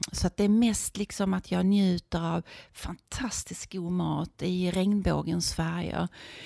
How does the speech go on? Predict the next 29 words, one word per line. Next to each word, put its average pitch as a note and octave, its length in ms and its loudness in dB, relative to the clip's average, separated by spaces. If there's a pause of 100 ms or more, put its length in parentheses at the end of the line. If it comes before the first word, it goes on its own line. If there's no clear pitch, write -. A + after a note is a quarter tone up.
(140)
Där, F3 720 4 (100)
eh, - 100 0
mitt A3 240 4
fokus - 420 0
hela F#3 220 0
tiden E3 380 0
är D#3+ 260 0 (100)
där D#3+ 180 -2
jag E3 180 -2
får F3+ 440 -2
mest E3+ 400 -4
kraft, - 640 -10
energi, E3+ 640 -2
det F3+ 140 -2
som E3 220 -2
ger C#3+ 300 -4
mig C#3 240 -6
allra - 240 -6
mest. - 640 -10 (1080)
Så - 240 2
att F3 240 2
det, E3+ 380 4
det F3 120 4
handlar F#3+ 500 2
om F3 420 2
de E3 140 -2
här E3 240 -2
vitaminerna, E3 760 -2
mineralerna, E3 840 2